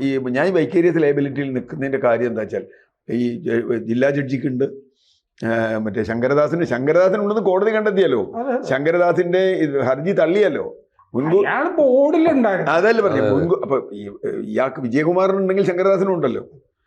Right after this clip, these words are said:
Speaker 1: പത്മകുമാറിന്റെ ഒപ്പം
Speaker 3: ഉണ്ട്.
Speaker 1: തന്നെ വിജയകുമാറിനും ശങ്കരദാസനും അല്ലെങ്കിൽ അവളുള്ളവർക്കും ഉണ്ട്. ഇനി ഈ രണ്ടായിരത്തി ഇരുപത്തഞ്ചിൽ ഇയാൾക്ക് കൊടുക്കാൻ പറഞ്ഞ പ്രശാന്തിനുണ്ടോ എന്നുള്ളത്
Speaker 3: അതെ.
Speaker 1: ആ,
Speaker 2: തീർച്ചയായിട്ടും
Speaker 1: തീർച്ചയായിട്ടും ഉണ്ട്.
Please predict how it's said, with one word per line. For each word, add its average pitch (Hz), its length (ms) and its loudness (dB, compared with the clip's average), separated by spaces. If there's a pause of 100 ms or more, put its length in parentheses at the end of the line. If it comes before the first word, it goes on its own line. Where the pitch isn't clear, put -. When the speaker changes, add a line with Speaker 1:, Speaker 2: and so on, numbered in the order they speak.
(540)
Speaker 1:
പത്മകുമാറിന്റെ 170 540 0
ഒപ്പം 196 180 2
Speaker 3:
ഉണ്ട്. 170 120 0
Speaker 1:
തന്നെ 175 140 0
വിജയകുമാറിനും 160 720 2
ശങ്കരദാസനും 147 640 0 (180)
അല്ലെങ്കിൽ 135 320 -2 (200)
അവളുള്ളവർക്കും 147 460 2
ഉണ്ട്. 90 120 -14 (580)
ഇനി 190 240 2 (640)
ഈ 165 120 0
രണ്ടായിരത്തി 196 760 2
ഇരുപത്തഞ്ചിൽ 190 540 2
ഇയാൾക്ക് 165 300 4 (100)
കൊടുക്കാൻ 156 340 0
പറഞ്ഞ 170 240 2 (480)
പ്രശാന്തിനുണ്ടോ 165 680 2
എന്നുള്ളത് 135 340 2 (600)
Speaker 3:
അതെ. 101 260 2 (280)
Speaker 1:
ആ, - 40 0
Speaker 2:
തീർച്ചയായിട്ടും - 300 -8
Speaker 1:
തീർച്ചയായിട്ടും 151 460 4
ഉണ്ട്. 85 120 -8